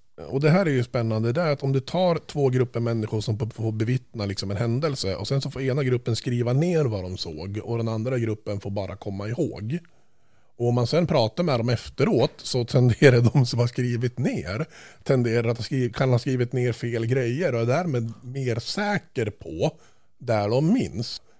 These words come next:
Eh, så om, om de har, liksom, skrivit ner fel saker, så är de ändå mer säker på att de har, liksom, ja, men det var en grön jacka.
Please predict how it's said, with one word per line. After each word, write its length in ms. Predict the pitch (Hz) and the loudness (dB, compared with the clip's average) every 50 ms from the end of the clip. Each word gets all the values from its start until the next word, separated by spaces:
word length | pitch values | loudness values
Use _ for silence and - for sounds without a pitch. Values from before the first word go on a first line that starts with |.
| - - - - - | -20 -20 -14 -6 -2
Eh, 500 | 117 113 110 113 110 110 107 107 107 107 | -2 0 0 0 0 0 0 0 -2 0
så 140 | - 135 | 0 0
om, 100 | 131 127 | 0 0
om 240 | 131 - 135 135 131 | 0 0 0 2 2
de 260 | 135 165 208 196 165 | 2 2 2 4 4
har, 200 | 131 135 120 - | 2 2 0 -2
liksom, 180 | - 135 131 127 | -4 -2 -2 -2
skrivit 360 | 120 - 139 131 131 135 131 | 0 0 -2 0 0 -2 0
ner 320 | 160 180 233 226 185 139 117 | 0 0 2 2 2 0 0
fel 320 | - - 120 117 113 120 | 0 -2 -2 0 0 -2
saker, 540 | - - 208 196 180 - - - 101 92 98 | -2 0 0 0 0 -2 -4 -8 -6 -6 -4
så 120 | - 110 | -2 -2
är 100 | 110 113 | -2 0
de 140 | 113 113 117 | 0 -2 -2
ändå 280 | 113 123 117 127 165 170 | 0 0 0 0 0 0
mer 320 | 143 143 160 165 151 120 | 0 0 2 0 0 0
säker 420 | - - 156 165 170 135 - - | 0 -2 -2 -2 -2 -4 -4 -8
på 140 | - - 101 | -6 -4 -4
att 100 | 98 - | -6 -4
de 120 | - 101 101 | -4 -4 -4
har, 160 | 104 101 101 | -4 -4 -4
liksom, 460 | 101 95 - - - 101 98 98 101 - - - - - | -6 -6 -8 -6 -6 -4 -4 -4 -4 -6 -10 -20 -20 -8
ja, 60 | - | -2
men 100 | 113 117 | -2 0
det 80 | 120 117 | 0 0
var 460 | 110 110 113 135 175 214 190 160 135 | -2 -2 2 4 6 6 6 4 2
en 120 | 113 101 98 | 2 0 -2
grön 320 | 95 87 85 90 90 90 | -4 -4 -6 -8 -6 -6
jacka. 360 | 92 101 - - - - - | -6 -8 -10 -12 -14 -12 -12